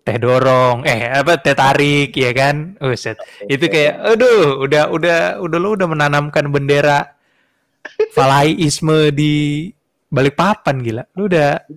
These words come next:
Speaker 1: settle
Speaker 2: iya.
Speaker 1: banget, gila.
Speaker 2: Eh, sumpah ya,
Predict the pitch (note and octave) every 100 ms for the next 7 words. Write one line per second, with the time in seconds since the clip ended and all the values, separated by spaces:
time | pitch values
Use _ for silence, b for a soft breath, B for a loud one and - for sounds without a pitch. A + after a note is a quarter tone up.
0 | - - E3 C#3+ E3+ - A3 C#4 C#4+ C#4+
1 | - A3+ D4 - _ - D3 C3 - _
2 | _ B - C#3 A2+ - B B - -
3 | C3 A2+ A2+ F#2